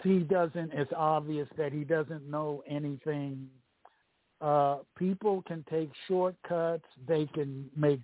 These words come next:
deals. They can do all kinds of things around him. He doesn't know.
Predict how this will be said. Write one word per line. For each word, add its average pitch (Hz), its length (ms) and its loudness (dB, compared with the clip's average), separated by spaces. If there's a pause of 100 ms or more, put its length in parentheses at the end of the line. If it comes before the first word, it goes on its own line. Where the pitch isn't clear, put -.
(140)
deals. 175 680 4 (460)
They 160 140 4
can 156 180 -4
do 156 180 2
all 165 400 2
kinds 180 380 -6
of 160 120 -4
things 165 380 -4
around 160 480 -2
him. 156 360 -12 (280)
He 185 140 8
doesn't 165 460 2
know. 135 440 -12